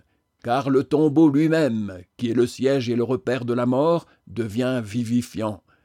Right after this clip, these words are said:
Le sépulcre, dont la froideur est non seulement stérile, mais mortelle, se change en un ventre maternel et fécond qui donne une seconde naissance à notre Sauveur. Et comment cette naissance ?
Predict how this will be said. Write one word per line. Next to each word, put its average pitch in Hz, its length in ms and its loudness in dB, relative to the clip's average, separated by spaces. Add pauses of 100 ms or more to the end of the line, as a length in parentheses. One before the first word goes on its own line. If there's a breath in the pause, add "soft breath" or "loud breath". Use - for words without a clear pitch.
(460)
Le 143 160 2
sépulcre, 165 800 -2
dont 123 220 0
la 135 100 2
froideur 143 540 4
est 135 80 2
non 139 160 -2
seulement 143 360 -2
stérile, 131 640 -2
mais 123 200 2
mortelle, 127 760 0 (480)
se 151 180 -2
change 165 420 -2
en 147 100 0
un 160 160 2
ventre 151 360 -2
maternel 156 500 0
et 139 60 2
fécond 147 520 -4 (480 soft breath)
qui 131 120 2
donne 156 260 6
une 143 160 4
seconde 143 440 0
naissance 135 600 -2
à 123 40 -6
notre 120 240 -2
Sauveur. 110 720 -6 (420)
Et 151 100 2
comment 165 540 2
cette - 260 -12
naissance ? - 760 -8